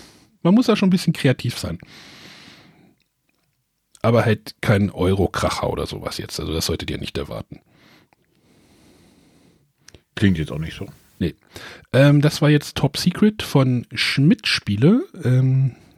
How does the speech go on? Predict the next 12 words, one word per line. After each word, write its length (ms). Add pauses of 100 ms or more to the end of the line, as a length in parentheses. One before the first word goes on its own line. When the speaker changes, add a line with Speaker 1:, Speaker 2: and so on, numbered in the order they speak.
(140)
Speaker 1:
und 160
der 260
Designer, 560
der, 380
äh, 760
ja, 160 (600)
Autor, 520
heißt 160
es 120
ja 60
auf 100
Deutsch, 320